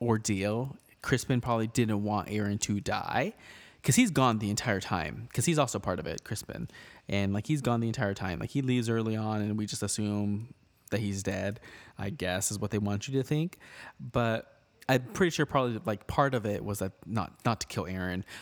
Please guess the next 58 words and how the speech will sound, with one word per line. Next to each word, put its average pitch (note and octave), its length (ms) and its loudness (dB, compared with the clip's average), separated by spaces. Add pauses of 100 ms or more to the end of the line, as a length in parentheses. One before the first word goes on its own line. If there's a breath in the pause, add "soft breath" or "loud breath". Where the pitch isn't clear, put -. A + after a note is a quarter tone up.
But E3+ 140 4
then F#3 100 2
it F3+ 60 0
also, A3 240 0
like, F3 160 -2
defeats D3 260 0
the - 60 -10
purpose D3 300 -4
of A2 100 -2
these A2 120 -4
people G#2 520 -4 (240)
then G#2+ 140 2
trying G2+ 160 -2
to F#2+ 60 -4
kill - 220 -4
her G2+ 180 -2
earlier B2+ 520 -2
on E3 140 0
in E3+ 60 0
the E3+ 60 0
movie. F3 440 0 (420 loud breath)
But C#3 100 6
I C#3+ 60 6
think E3+ 220 2 (160)
the B2 120 4
funny C#3+ 320 4
part G2 300 0
of F#2 100 -4
it F2+ 180 0
is G2+ 140 -2
that F2+ 140 -2
fucking G2 340 -2
Z A2 500 0
and G2 560 -4
Felix G#2+ 380 -2
and G2+ 180 2
these G#2 200 -4
fucking G2+ 340 -4
mercenaries, G2+ 680 -2 (340 loud breath)
like, A#2+ 140 0
they C3 80 4
see B2+ 160 2
that B2 140 0
she's C3+ 140 0
a A2+ 60 0
problem A2+ 400 2
and A2 80 0
they G2+ 60 0
try A2+ 120 0
to G#2+ 80 -2
kill A2+ 160 -4
her A#2 140 -4
anyways. A#2+ 540 -4 (160 loud breath)
So E3 100 4
I E3 40 8
think G3 180 4
Z C#3 180 4
probably C3 380 2